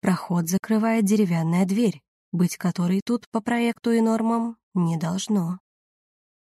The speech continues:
Из-за неё раздаётся жалобный голос какого-то малыша.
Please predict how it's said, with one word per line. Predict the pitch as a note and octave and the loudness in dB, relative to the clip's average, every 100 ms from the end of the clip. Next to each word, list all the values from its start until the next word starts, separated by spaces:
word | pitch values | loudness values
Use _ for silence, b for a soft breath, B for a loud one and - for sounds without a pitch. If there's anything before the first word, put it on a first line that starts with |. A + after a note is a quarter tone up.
| - | 0
Из-за | G3 E3+ F3+ | 0 2 2
неё | G#3 A3+ C4 | 2 2 0
раздаётся | F#3 D#3+ F3 G#3 G3+ G3 | 0 0 0 2 2 0
жалобный | E3+ G3 G3 F3+ G3 | 2 4 4 2 2
голос | A3 C#4 F3 - | 2 0 0 -2
какого-то | F#3 - F3+ F3 F3+ | -8 -4 -4 -2 0
малыша. | F#3 A3+ - B3+ E3 | 0 0 -2 -2 -4